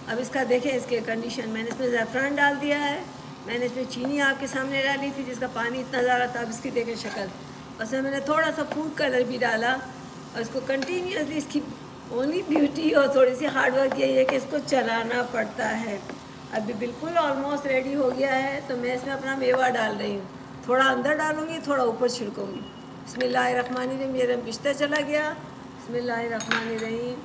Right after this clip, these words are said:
ये मेरी रेजिन है, थोड़ी सी इसमें डाल देती हूँ, थोड़ी ऊपर छिड़क देंगे। ये हमारे आलमंड हैं, ये बादाम, तो भी,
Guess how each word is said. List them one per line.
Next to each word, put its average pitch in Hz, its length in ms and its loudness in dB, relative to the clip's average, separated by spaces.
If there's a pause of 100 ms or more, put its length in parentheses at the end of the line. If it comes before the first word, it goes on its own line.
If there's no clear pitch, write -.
(520)
ये 226 120 -2
मेरी 220 280 -2
रेजिन 247 440 2
है, 320 260 -4 (320)
थोड़ी 254 180 -2
सी 254 140 -4
इसमें 233 260 -4
डाल 262 180 -2
देती 269 260 -6
हूँ, 262 140 -6 (460)
थोड़ी 233 160 0
ऊपर 180 220 -4
छिड़क 202 320 -6
देंगे। 220 280 -6 (640)
ये 226 140 0
हमारे 233 460 2 (160)
आलमंड 285 420 2
हैं, 302 500 -6
ये 202 80 -6
बादाम, 240 520 0 (460)
तो - 80 -10
भी, 233 140 -4